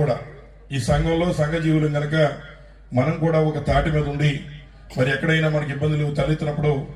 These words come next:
సంఘటితంగా కులాలని, వాళ్ళకు ఏదైతే ఉన్నటువంటి అవసరమైతే పార్టీలు ఇటువంటి అన్ని పక్కన పెట్టి మరి ముందుకు వెళ్ళ-, వెళ్ళాల్సినటువంటి బాధ్యత మన భుజస్కంధాలపై ఉంది. నా ఉద్దేశంలో మరి ఎవడో కులం బట్టి ఎవరో గొప్పవాడు అవ్వడు, కానీ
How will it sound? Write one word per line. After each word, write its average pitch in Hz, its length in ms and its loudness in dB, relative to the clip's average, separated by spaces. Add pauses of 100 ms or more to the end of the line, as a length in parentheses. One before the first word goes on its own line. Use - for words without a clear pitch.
(420)
సంఘటితంగా 147 580 2 (100)
కులాలని, 147 400 0
వాళ్ళకు 139 260 -4 (100)
ఏదైతే 151 360 0
ఉన్నటువంటి 147 460 -4 (680)
అవసరమైతే 147 340 2 (100)
పార్టీలు 143 360 4
ఇటువంటి 147 280 -2
అన్ని 180 220 0
పక్కన 160 300 0
పెట్టి 151 220 0 (680)
మరి 131 220 2
ముందుకు 160 320 4
వెళ్ళ-, 147 260 4
వెళ్ళాల్సినటువంటి 143 600 -2 (100)
బాధ్యత 147 360 2 (180)
మన 131 180 -2
భుజస్కంధాలపై 127 640 2 (100)
ఉంది. 107 160 -4 (720)
నా 151 80 8 (100)
ఉద్దేశంలో 180 460 4 (640)
మరి 151 200 2
ఎవడో 175 240 4
కులం 170 240 4
బట్టి 180 180 2
ఎవరో 170 200 4
గొప్పవాడు 151 320 4
అవ్వడు, 110 200 -6 (760)
కానీ 175 180 6